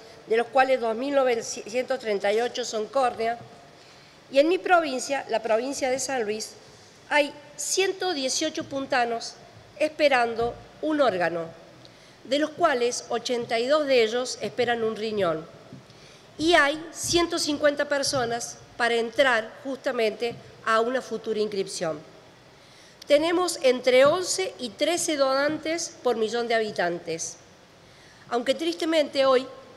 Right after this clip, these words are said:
a través de una charla con la gente del cucay San Luis, me enteré, digo, "Gracias a esta ley",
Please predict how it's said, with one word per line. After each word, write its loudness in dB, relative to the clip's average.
a -4
través 2
de 4
una 0
charla 0
con -6
la -4
gente -6
del -2
cucay -2
San -4
Luis, -4
me 4
enteré, 2
digo, 2
"Gracias -2
a -4
esta -4
ley", 2